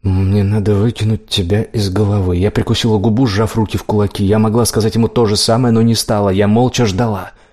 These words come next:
И тогда его взгляд смягчился. Он шагнул ближе, его рука потянулась к моим волосам, и он убрал локон за ухо. «Ты совсем другая, Алла.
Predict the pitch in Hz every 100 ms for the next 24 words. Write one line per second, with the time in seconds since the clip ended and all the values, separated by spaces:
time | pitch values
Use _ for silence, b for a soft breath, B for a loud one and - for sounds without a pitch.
0 | b b _ _ _ _ 110 - 120 120
1 | 156 147 139 113 143 147 B B B -
2 | - 135 143 - - 113 110 101 - -
3 | b b - 120 117 120 123 113 95 110
4 | 139 120 113 120 120 117 113 120 110 107
5 | 117 113 101 107 107 139 123 127 117 123
6 | 131 107 123 120 110 117 117 110 98 104
7 | 98 92 - - - b b b b _
8 | _ _ _ _ _ _ _ _ _ _
9 | _ _ - - - 92 - 107 104 101
10 | 92 95 98 90 85 - _ _ _ _
11 | _ - 95 90 87